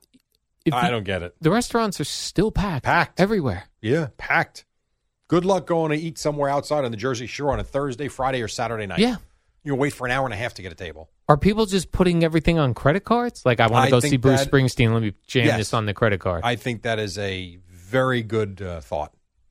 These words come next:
Speaker 2: Correct.
Speaker 1: Yeah, it's just strange.
Speaker 2: We try to use our credit cards, and I have balances for sure. But my credit cards bought a furnace, uh, an A C unit five years ago, like, things that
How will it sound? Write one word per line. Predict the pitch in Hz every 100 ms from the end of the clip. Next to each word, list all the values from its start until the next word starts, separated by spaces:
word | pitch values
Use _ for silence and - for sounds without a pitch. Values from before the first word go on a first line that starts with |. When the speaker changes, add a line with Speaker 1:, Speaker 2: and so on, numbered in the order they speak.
| _ _ _ _
Speaker 2:
Correct. | 120 98 - _ _ _ -
Speaker 1:
Yeah, | 180 180
it's | -
just | 208 -
strange. | - - - 147 196 120 120 -
Speaker 2:
We | 117 135
try | - 143
to | 131
use | 123 117
our | 110
credit | - 117 104
cards, | - 104 107 98
and | 98
I | 135
have | 131
balances | 139 147 123 107
for | - 95
sure. | - 123 80 - _ _ _ _ _ _ _ -
But | 135 -
my | 131 156
credit | - 151 131 -
cards | 127 120 104
bought | 95 120 117
a |
furnace, | 101 131 131 139 - - - - - _ _ _ 113
uh, | 110 101 95
an | 113
A | 110 113
C | - 131
unit | 117 117 117
five | - 117 113
years | 117 107
ago, | 117 104 107 104 - 127
like, | 120 -
things | 151 143 143
that | 127 113 110